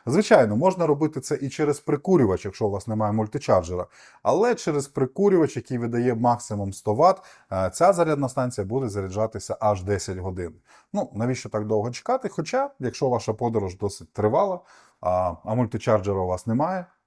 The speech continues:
то, звичайно, можна заряджати і просто через звичайний прикурювач. Тому ось такі варіанти зарядки в нас є. І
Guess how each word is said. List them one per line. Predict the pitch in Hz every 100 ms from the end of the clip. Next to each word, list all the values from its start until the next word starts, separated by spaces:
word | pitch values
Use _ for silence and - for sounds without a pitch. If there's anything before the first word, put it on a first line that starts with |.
| _
то, | - 92 90
звичайно, | 87 98 170 143 104
можна | 113 104
заряджати | 92 90 90 113 - 92
і |
просто | 85 123 120 90
через | - 90
звичайний | 87 - 107 95
прикурювач. | 82 98 92 90 87 - - _ _ _ _ - _
Тому | - 139 226 277
ось | - 147
такі | - 139 147
варіанти | 135 127 120 113
зарядки | 117 113 110 -
в | 107
нас | 110 - 151
є. | 185 233 - _ - -
І | 107